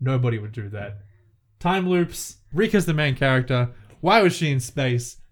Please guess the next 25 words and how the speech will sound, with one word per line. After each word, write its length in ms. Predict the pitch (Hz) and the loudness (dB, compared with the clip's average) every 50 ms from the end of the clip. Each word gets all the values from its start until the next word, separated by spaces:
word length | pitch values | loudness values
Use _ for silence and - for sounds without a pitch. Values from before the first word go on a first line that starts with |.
| _ - | _ 0
That 180 | 170 180 175 | 2 2 4
was 120 | 175 160 143 | 2 2 0
a 40 | 143 | 0
bad 300 | 131 123 143 139 135 127 | 0 0 0 0 0 2
place 180 | 139 143 131 123 | 2 0 0 0
to 80 | 123 | 0
put 140 | 117 131 127 | 0 0 0
her 80 | 117 110 | 0 0
in 80 | 110 | -2
space 300 | 104 - - 117 113 107 | -4 -6 -6 -6 -6 -6
because 280 | - 117 113 117 113 110 | -6 -6 -4 -4 -4 -4
it 100 | 113 113 - _ _ _ _ _ _ _ _ _ | -6 -10 -14 _ _ _ _ _ _ _ _ _
says 300 | - - - 127 120 - | -8 -4 -4 -2 -2 -4
there's 200 | - 117 110 - | -4 -6 -6 -6
something 240 | - 120 110 117 113 | -10 -10 -10 -8 -8
happening. 380 | 113 107 101 - 107 104 117 123 - _ _ - - _ _ _ _ _ _ _ _ _ _ _ _ _ _ _ _ _ _ _ _ - | -8 -8 -10 -12 -14 -16 -18 -20 -20 _ _ -20 -20 _ _ _ _ _ _ _ _ _ _ _ _ _ _ _ _ _ _ _ _ -2
Moving 220 | 226 233 208 170 | -2 0 0 -2
on. 140 | 156 135 117 - _ _ _ _ _ _ _ _ _ _ _ _ _ _ _ _ _ | -2 -4 -6 -10 _ _ _ _ _ _ _ _ _ _ _ _ _ _ _ _ _
You 80 | 160 | -2
know 80 | 180 196 | 0 0
what 100 | 185 190 | 0 0
else 120 | 196 175 151 | -2 -2 -2
is 40 | 147 | -4
in 80 | 143 127 | -4 -4
space? 480 | - - 120 113 113 - - - - | -4 -4 -6 -6 -6 -8 -12 -18 -20